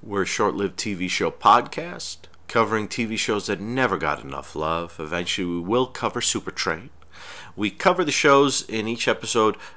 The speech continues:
uh, three segments at a time, three, three episodes at a time in three segments across the episode.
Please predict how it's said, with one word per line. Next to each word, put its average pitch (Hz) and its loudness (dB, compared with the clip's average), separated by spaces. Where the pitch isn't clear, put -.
uh, 90 6
three 156 -2
segments 131 4
at 117 2
a 113 -2
time, 85 4
three, 117 0
three - 4
episodes 98 4
at 80 -2
a 87 -6
time 85 4
in 95 -4
three 87 -4
segments - -8
across - -2
the 67 -8
episode. - -8